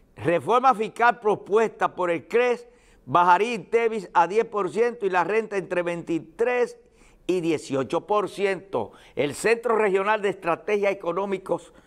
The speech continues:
Sostenible, ojalá, porque déjenme decirle,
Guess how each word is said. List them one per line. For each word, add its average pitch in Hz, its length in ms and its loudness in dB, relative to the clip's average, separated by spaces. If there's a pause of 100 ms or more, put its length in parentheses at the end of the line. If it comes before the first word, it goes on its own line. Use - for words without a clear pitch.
(560)
Sostenible, 233 1160 4 (420)
ojalá, 214 920 8 (1500)
porque 180 280 4
déjenme 240 320 4
decirle, 180 600 -4